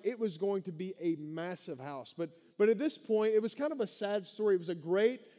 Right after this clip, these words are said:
home site for, for a beautiful house that someone had started. But at this point, there was, there was nothing but, like, dirt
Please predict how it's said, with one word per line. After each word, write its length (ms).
home 280
site 420
for, 220
for 160
a 40
beautiful 440
house 300
that 160
someone 380
had 100
started. 420
But 80
at 80
this 140
point, 400
there 200
was, 240
there 140
was 180
nothing 420
but, 160
like, 380
dirt 260